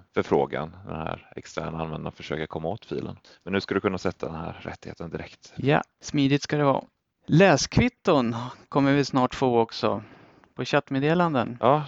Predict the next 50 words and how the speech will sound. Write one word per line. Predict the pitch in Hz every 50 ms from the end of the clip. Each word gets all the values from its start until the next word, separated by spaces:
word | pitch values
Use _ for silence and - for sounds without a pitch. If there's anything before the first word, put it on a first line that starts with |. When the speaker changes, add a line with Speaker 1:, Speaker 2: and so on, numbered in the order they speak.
| -
Speaker 1:
det | - 135 143
är | 139 135
en | 127 117 101 104 104 104 104 107
av | 123 123 117
de | 117 117
grejerna | 120 117 110 107 104
jag | 104 101
bloggade | - - 113 104 95 101 101 107
lite | 110 107 - - - 82
om | 90 95 92 90 90
här | 101 110 - - -
i | 110 110 - - - - _ -
veckan. | - 107 - _ _ - - 104 101 98 95 - _ - - - - - - _ _ _ _ _
Speaker 2:
Mm, | - 143 160 170 185 220 233 - _ _
Speaker 1:
Och | - -
det | 135
är | 127
Speaker 2:
mm. | 127 120
Speaker 1:
ju | 110 107
så | - 117
att | 107 - -
du, | - 107 104 104 - - _ _ -
det | - 101
här | 104 113
kommer | - 117 110 117
ju | 113 110
rullas | 104 110 107 107 104 - - 104
ut | 110 123 - _ _ 104
i | 101 98 95 98 104 - _ _ _
juni. | - 104 95 92 85 65 73 85 101 123 151 151 - - - - _ _
Eh, | - 87 90 87 85 85 85 85
och | 85 - 76 104
det | 110 113
är | 104
när | 98 98
du | 95 101 98 92
skickar | - - 135 - - 110 107 - -
meddelande | 123 120 101 85 87 90 104 120 131 135 135 127 - - _ _
till | - 104 85
någon | 73 65 - - - _ _ _ _ _
så | - - 90
kommer | - 90 90 95 98
den | 92
här | 90 82
personen, | - - 82 - 85 76 76 80 80 - - - - 82 80
eh, | 80 78 85 85 85 82 82 78 - - - _ _ _ _ _ _ _ _ _ - - - _ _ _
när | - 87 85 82
de | 82 82
läser | 85 85 82 78 - - 92 92
det, | 104 107